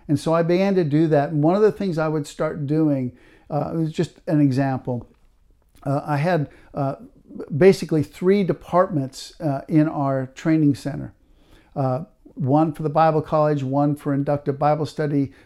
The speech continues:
training, and then another one, uh, for our admin, and we handled short-term teams and, and did some, uh, missionary training. And so what I would do is I would, uh,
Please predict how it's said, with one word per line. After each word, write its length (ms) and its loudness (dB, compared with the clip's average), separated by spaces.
training, 580 2
and 200 0
then 160 -2
another 420 -2
one, 380 -4
uh, 300 -6
for 240 -4
our 180 -4
admin, 480 0
and 140 0
we 240 -2
handled 360 2
short-term 720 -4
teams 540 2
and, 240 -4
and 160 0
did 240 0
some, 260 -6
uh, 220 -6
missionary 500 0
training. 460 -8
And 160 0
so 280 0
what 300 4
I 180 4
would 240 0
do 400 4
is 340 0
I 140 4
would, 260 0
uh, 300 0